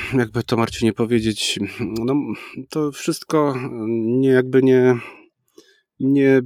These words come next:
nie zbiega nam się w jakieś takie wyobrażenie o tym, gdzie my się faktycznie znajdujemy w, w całym tym pomyśle. Kiedy mówiłeś, słuchałem cię uważnie oczywiście, jak zwykle. E,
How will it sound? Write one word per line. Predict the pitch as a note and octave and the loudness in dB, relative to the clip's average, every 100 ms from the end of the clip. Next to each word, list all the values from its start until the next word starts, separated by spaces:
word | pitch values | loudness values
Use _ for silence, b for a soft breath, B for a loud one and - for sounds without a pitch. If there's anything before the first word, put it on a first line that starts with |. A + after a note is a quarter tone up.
| B2+ | -2
nie | B2+ A2 B2+ C#3 | -6 0 2 2
zbiega | D#3 F3+ D#3 | 4 4 4
nam | C3 | 2
się | - B2 G#2 | 4 2 0
w | - A2 | -2 -2
jakieś | G#2 - | -2 -2
takie | A2 - A2 | -2 0 2
wyobrażenie | A2 A2 A2 A#2 A#2 G#2 | 2 2 2 4 4 4
o | |
tym, | - G#2+ G#2 G2+ | 2 2 4 4
gdzie | G#2+ | 4
my | A2 | 4
się | G2+ G#2+ | 2 -4
faktycznie | G#2 - - A2+ G#2+ G#2 G#2 | -8 -10 -2 2 2 2 0
znajdujemy | A2 G#2+ A2 D3+ D#3 F#2+ F2 F2+ | 0 0 2 2 4 4 2 -4
w, | - G2 F#2+ F#2 | -8 -2 0 0
w | - | -4
całym | - F#2+ G2 | -2 0 0
tym | G2 F#2+ | -4 -6
pomyśle. | - G2 F#2 G2+ G2 A#2+ - b b b b b - A#2 A2+ | -2 -2 0 0 -2 -2 -8 b b b b b -6 -2 0
Kiedy | A#2 B2+ | 2 4
mówiłeś, | A#2+ A#2+ F#3 A#3+ D3 A#2+ - - - | 4 2 2 2 2 2 -4 -10 -12
słuchałem | - F#2 A#2 A#2+ | -4 -2 0 0
cię | A#2+ | 2
uważnie | A#2+ C3 C3+ C3+ | 2 4 4 4
oczywiście, | A#2 - G#2+ G#2 - G#2+ G2 B B B _ _ _ _ _ _ - | 4 0 -2 -2 -2 -2 -2 B B B _ _ _ _ _ _ -12
jak | C#2 E2 | -10 -8
zwykle. | F2 G2 - F#2 E2 B B B B - | -2 -2 -2 -4 -6 B B B B -8
E, | E2 E2 E2+ | -4 -2 -4